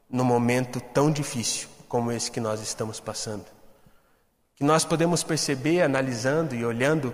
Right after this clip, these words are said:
pra vida das pessoas que estão ao nosso redor, ou da nossa família, ou até mesmo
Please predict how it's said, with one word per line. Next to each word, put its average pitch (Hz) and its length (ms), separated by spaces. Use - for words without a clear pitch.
pra 123 160
vida 131 420
das 131 200
pessoas 170 500
que - 80
estão 139 640
ao 120 140
nosso 127 260
redor, 123 400
ou 120 100
da 113 200
nossa 131 240
família, 127 540
ou 120 40
até 135 160
mesmo 175 340